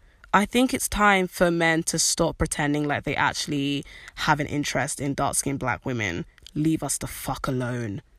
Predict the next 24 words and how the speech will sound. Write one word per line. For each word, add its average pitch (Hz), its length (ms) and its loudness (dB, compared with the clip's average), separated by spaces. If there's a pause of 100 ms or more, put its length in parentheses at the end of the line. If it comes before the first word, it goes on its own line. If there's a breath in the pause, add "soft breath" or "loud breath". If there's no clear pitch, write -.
(420)
Please, 214 600 4
for 175 80 -2
the 170 100 4
love 165 180 4
of 147 140 -12
God, 214 380 10
leave 170 180 0
us - 140 -2
alone. 214 560 8
It's - 120 -4
annoying. 214 720 4 (580 loud breath)
People 311 240 6
are - 100 10
always 262 240 6
talking 269 280 4
about 196 220 10
us. 151 440 2 (680 soft breath)
Like, 175 220 0
I 202 80 4
live 214 160 2
in 233 100 2
your 208 100 4
minds 202 300 4
rent-free. 196 480 2